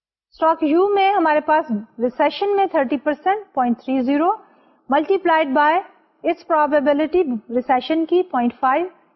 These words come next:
is equal to point one five۔ بوم میں یو کا ریٹرن is point one zero اور اس کی probability point five is giving us a value point zero five and the total is equal to point two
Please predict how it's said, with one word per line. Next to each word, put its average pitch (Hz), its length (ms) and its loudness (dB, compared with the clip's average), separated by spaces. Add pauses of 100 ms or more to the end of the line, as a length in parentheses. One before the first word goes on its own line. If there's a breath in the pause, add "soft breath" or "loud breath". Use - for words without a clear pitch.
(140)
is 233 140 -2
equal 254 320 -4
to 269 60 0 (140)
point 226 260 -4
one 240 140 -4 (140)
five۔ - 160 -6 (840)
بوم 381 280 2
میں 392 160 4 (540)
یو 320 240 2
کا 370 200 2
ریٹرن 339 400 0
is 349 140 -2 (100)
point 269 280 0
one 240 160 2 (100)
zero 302 180 0 (760)
اور 330 200 2 (180)
اس 247 140 -8
کی 330 120 0 (100)
probability 302 680 0 (120)
point 269 200 0 (140)
five 254 300 0
is 240 80 -4 (380)
giving 269 340 0
us 254 220 -2
a 226 100 -4
value 233 280 0 (120)
point 226 260 0
zero 214 180 -4 (160)
five 294 180 0 (540 soft breath)
and 262 220 0
the 247 60 -2 (100)
total 339 400 0 (220)
is 254 200 -4
equal 240 400 -4
to 311 60 0 (400)
point 262 300 -2
two 381 100 2